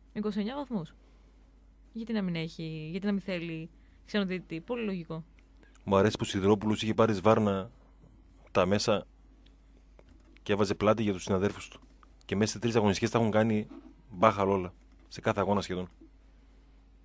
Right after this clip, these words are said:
Speaker 1: Τέλος πάντων. Ε, αύριο έχει αγώνα και η ομάδα μπάσκετ στις εννιά η ώρα με την, ε, Φρίμπουργκ. Η ομάδα αναχώρησε το πρωί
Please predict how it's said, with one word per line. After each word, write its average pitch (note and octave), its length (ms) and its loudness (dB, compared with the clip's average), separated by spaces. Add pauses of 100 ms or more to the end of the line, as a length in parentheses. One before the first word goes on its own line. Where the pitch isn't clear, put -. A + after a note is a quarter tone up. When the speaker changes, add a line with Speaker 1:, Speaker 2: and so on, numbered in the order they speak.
(960)
Speaker 1:
Τέλος G#3 280 -6
πάντων. F#3 340 -10 (460)
Ε, G3 560 -4
αύριο A3+ 240 -2
έχει A#3 140 -4
αγώνα G#3+ 240 0
και G3+ 120 -8
η - 20 -4
ομάδα F#3+ 240 -4
μπάσκετ F3+ 440 -8 (380)
στις - 220 -14
εννιά G3 360 -6
η F#3 80 -8
ώρα F#3 280 -8 (200)
με F#3 140 -12
την, F3+ 400 -10
ε, E3 180 -12
Φρίμπουργκ. F#3 420 -8 (720)
Η G3 120 -6
ομάδα G#3+ 260 0
αναχώρησε A3 400 -4
το F#3+ 80 -10
πρωί G3+ 520 -4